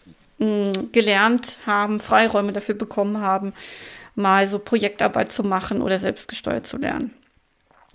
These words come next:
Genau, lange Rede, kurzer Sinn. Ähm, wir werden heute eben da mal so ein bisschen reinschauen und gucken, was ist denn da anders, was wird denn eigentlich ans berufliche Lernen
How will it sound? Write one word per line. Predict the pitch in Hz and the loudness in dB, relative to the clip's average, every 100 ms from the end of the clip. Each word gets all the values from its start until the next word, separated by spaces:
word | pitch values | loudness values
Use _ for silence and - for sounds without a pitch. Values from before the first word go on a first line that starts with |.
| - - - - - | -18 -16 -18 -20 -4
Genau, | - 233 202 | 4 4 6
lange | 226 277 240 | 4 4 4
Rede, | 254 240 | 4 2
kurzer | 240 220 233 202 | 2 2 2 2
Sinn. | 240 440 466 - 214 | 4 4 0 -2 4
Ähm, | 226 240 247 - | 6 6 2 0
wir | 220 220 | 0 4
werden | 226 240 | 4 6
heute | 226 240 | 6 4
eben | 214 220 | 2 2
da | 214 | 4
mal | 214 254 | 4 4
so | 226 | 4
ein | |
bisschen | 220 - 202 | -2 -4 0
reinschauen | 196 233 302 - 269 285 269 | 4 4 4 6 6 8 4
und | 208 | 0
gucken, | - 269 269 269 269 254 - | 2 4 6 6 8 6 0
was | 214 - | -4 -4
ist | 220 | -2
denn | 226 208 | 2 4
da | 202 | 4
anders, | - 277 285 269 269 - | 6 6 8 6 4 -2
was | 226 - | -4 -2
wird | 220 | -2
denn | 214 | 0
eigentlich | 220 208 214 - | 0 0 -4 -2
ans | 208 - | -4 -2
berufliche | 226 262 262 254 240 | -2 0 0 2 2
Lernen | 220 214 226 226 240 - | 4 4 4 2 0 -4